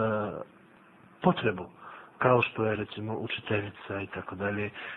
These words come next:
ili dođe jednostavno trenuci kada mora učiti Kur'an, u tom slučaju nema smetnje. Drugi kažu dozvoljeno uopšte, a treći, kao što imam Nevevi, što je slučaj sa dobrim dijelom učenjaka, e,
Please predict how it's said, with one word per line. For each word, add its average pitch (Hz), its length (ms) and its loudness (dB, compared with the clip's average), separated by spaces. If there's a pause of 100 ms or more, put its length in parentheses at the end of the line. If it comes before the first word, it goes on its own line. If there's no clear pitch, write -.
(100)
ili 123 200 4
dođe 117 280 4
jednostavno 113 440 -2
trenuci 110 500 -2
kada 107 240 -2
mora 110 480 4 (1500)
učiti 117 360 0
Kur'an, 127 320 2
u 135 80 0
tom 180 280 6
slučaju 147 480 6 (920)
nema 120 460 6 (100)
smetnje. 95 340 -8
Drugi 160 280 4
kažu 151 280 2
dozvoljeno 127 560 4
uopšte, 139 380 2
a 131 160 2
treći, 151 460 0
kao 120 200 0
što - 180 -2
imam 113 260 2
Nevevi, 120 580 4 (140)
što - 240 -2
je 104 40 0
slučaj 117 360 -2 (100)
sa 101 180 -2
dobrim 113 440 0
dijelom 107 360 -2
učenjaka, 117 440 0
e, - 60 -4